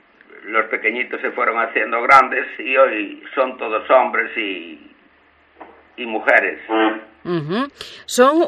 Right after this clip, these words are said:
Speaker 2: una de las pocas que también incorporan voces y músicas femeninas.
Speaker 1: Es, es mixta, es mixta. Es decir, vamos a ver, puede, puede haber un sesenta por ciento de mujeres y el resto hombres.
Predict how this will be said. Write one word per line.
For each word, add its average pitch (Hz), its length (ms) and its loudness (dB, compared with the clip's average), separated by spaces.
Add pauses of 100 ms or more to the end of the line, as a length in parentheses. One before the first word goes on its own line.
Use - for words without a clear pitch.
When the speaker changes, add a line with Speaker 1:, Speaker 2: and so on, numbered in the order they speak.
Speaker 2:
una 302 220 2
de 311 120 4
las 247 280 4
pocas 302 440 4
que 247 120 4
también 233 280 4
incorporan 294 1040 6
voces 277 880 2
y 247 120 2
músicas 277 600 2
femeninas. 175 840 2 (1900)
Speaker 1:
Es, 120 140 4 (140)
es 127 160 2
mixta, - 640 -6
es 104 180 -6
mixta. 78 480 -12 (120)
Es 95 120 -12
decir, 98 580 -8 (1160)
vamos 101 320 -6
a 123 40 0
ver, 120 280 -2
puede, 107 560 0
puede 107 260 -2
haber 110 240 -2
un 113 180 -10
sesenta 113 460 -2
por 113 200 -10
ciento 107 200 -4
de 104 60 -4
mujeres 120 500 -4
y 120 60 -4
el 104 120 0
resto 104 360 0
hombres. 90 360 -4